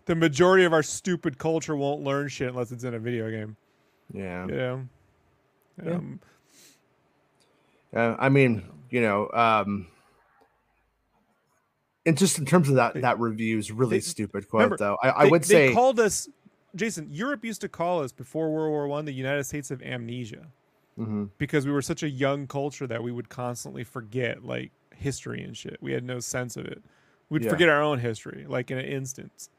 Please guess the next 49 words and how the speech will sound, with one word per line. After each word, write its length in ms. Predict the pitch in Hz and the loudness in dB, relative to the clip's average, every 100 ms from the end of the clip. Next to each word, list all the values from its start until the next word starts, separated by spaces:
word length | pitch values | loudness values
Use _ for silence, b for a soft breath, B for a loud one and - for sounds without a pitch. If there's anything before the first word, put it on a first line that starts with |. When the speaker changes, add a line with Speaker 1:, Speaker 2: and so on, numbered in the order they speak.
| _ _ _ _ | _ _ _ _
Speaker 2:
Yeah. 120 | 139 | 0
Speaker 1:
You 60 | 156 | 4
know, 140 | 160 | 8
like, 180 | 156 143 | 8 6
when 140 | 151 147 | 2 0
we, 100 | 151 | 0
when, 300 | 165 156 b b - | -2 -4 b b -2
when, 340 | 160 165 175 | 0 0 0
when 180 | 160 160 | 0 2
we 80 | 156 | 2
would 180 | 147 131 | 0 -2
say 220 | 170 143 | -2 -2
shit 240 | - 170 | -4 -4
like, 280 | 160 143 - | -2 -2 0
uh, 120 | 147 170 | -2 -2
"Immigrants 480 | 185 175 160 156 | -2 -2 -2 -4
suck." 480 | - - 175 131 - | -4 0 2 2 -2
Meanwhile, 360 | 143 156 151 147 | -6 0 0 0
we, 200 | 131 - | -6 -12
you're 220 | 139 156 | -8 -4
literally, 420 | 156 185 185 170 165 | 2 4 4 4 2
everyone 320 | 156 165 151 | 2 0 -4
here's 160 | 151 | -4
a 60 | 135 | -4
fucking 280 | - 131 127 | -4 -6 -6
immigrant, 380 | 123 117 107 - | -6 -6 -10 -14
you 80 | 113 | -10
fucking 280 | 120 113 131 | -8 0 2
Speaker 2:
Yeah. 160 | 107 | 2
Speaker 1:
idiot. 240 | 120 117 - | 0 -8 -4
You 120 | 147 | 0
know, 220 | 143 147 | 2 4
like, 140 | 147 143 | 6 10
Speaker 2:
Oh, 100 | 160 | 12
Speaker 1:
shit 80 | 185 | 12
Speaker 2:
uh, 60 | 185 | 12
Speaker 1:
like 100 | 185 | 10
Speaker 2:
and, 120 | 180 | 8
Speaker 1:
that. 60 | |
Speaker 2:
yeah, 60 | 180 | 8
and 120 | 165 165 | 6 4
it's 120 | - | 6
been 160 | 175 | 8
that 160 | 175 160 | 10 10
way 100 | 165 | 6
since 240 | 135 131 | 4 -2
day 180 | 110 143 | 2 2
one 260 | 139 131 117 | 4 2 0
here. 320 | 107 90 | -6 -8